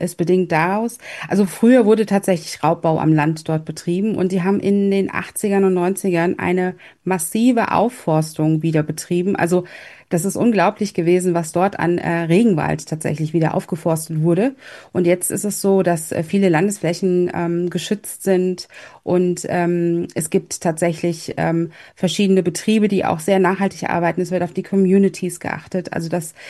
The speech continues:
da auch, ähm, wirklich die Menschen mit eingebunden, eingebunden werden vor Ort. Und ja, also im, ganzheitlich gesehen, es gibt, äh, einige Sparten natürlich, wo, ähm, Costa Rica jetzt so ein bisschen,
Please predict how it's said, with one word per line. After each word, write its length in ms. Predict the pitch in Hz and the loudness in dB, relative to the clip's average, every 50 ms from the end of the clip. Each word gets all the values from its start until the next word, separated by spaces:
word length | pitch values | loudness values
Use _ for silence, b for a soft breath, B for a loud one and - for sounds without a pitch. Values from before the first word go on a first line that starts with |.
| B B _ | B B _
da 200 | 180 170 - - | 0 0 2 2
auch, 200 | - 170 165 - | 0 0 -2 -4
ähm, 300 | - 170 170 175 175 165 | -2 -2 -2 -2 -2 -4
wirklich 300 | 180 175 - 190 175 175 | -6 -6 -6 -6 -6 -2
die 100 | - 185 | 0 2
Menschen 360 | 185 175 175 196 - - 190 180 | 2 2 2 0 0 0 0 0
mit 100 | 175 - | 0 0
eingebunden, 800 | - 165 180 180 175 160 175 175 175 165 160 165 165 - - - - | 0 0 0 0 0 0 0 0 0 0 0 -2 -2 -2 -4 -8 -4
eingebunden 560 | - - 190 208 196 165 196 202 190 180 185 | 0 2 2 2 2 2 2 2 2 2 2
werden 240 | 170 170 165 170 175 | 2 2 2 0 0
vor 200 | 165 - - - | -2 -4 -8 -6
Ort. 260 | - 165 165 165 160 | -4 -2 -2 -2 -4
Und 260 | 160 170 175 170 165 - B B B B B B B | -2 -2 -2 -2 -4 -8 B B B B B B B
ja, 200 | 175 165 170 - | 2 2 2 2
also 220 | - 165 165 180 175 | 0 0 -2 -2 -4
im, 380 | - - 175 170 170 - - - | -2 -2 0 -2 -2 -4 -6 -4
ganzheitlich 600 | - 170 208 254 254 226 208 202 202 208 196 - | -2 0 2 2 2 2 0 0 0 -2 -2 -2
gesehen, 480 | - 190 165 180 196 190 196 202 196 B B B B | -2 0 2 4 4 6 6 4 2 B B B B
es 140 | B - - | B 0 2
gibt, 400 | - - - - - - - - - | 2 0 0 -4 -12 -16 -16 -14 -6
äh, 340 | - 196 202 196 190 190 - | 0 2 2 4 2 2 -2
einige 400 | - - 170 208 233 254 226 226 | -2 0 0 2 2 4 2 2
Sparten 580 | 202 - - 175 170 190 247 - 233 226 220 220 | 0 0 -2 -2 -2 0 -2 -2 -2 0 0 2
natürlich, 580 | 214 202 196 - - 214 202 202 208 202 - - | 2 0 0 0 0 0 2 2 0 -2 -4 -4
wo, 360 | 175 196 214 214 208 208 202 - | 0 4 4 6 6 6 4 2
ähm, 280 | 180 180 185 185 190 | 0 -2 -2 -4 -8
Costa 280 | - - 185 - - 196 | -10 -12 -8 -4 0 0
Rica 280 | 202 208 208 208 190 | 0 0 0 0 0
jetzt 260 | 185 180 185 180 - - | 0 0 0 -2 -4 -6
so 100 | - 202 | 0 2
ein 140 | 196 190 - - _ | 2 2 0 -4 _
bisschen, 600 | - 233 254 254 254 - - 226 220 220 214 202 | 2 2 2 2 0 2 2 4 4 4 2 0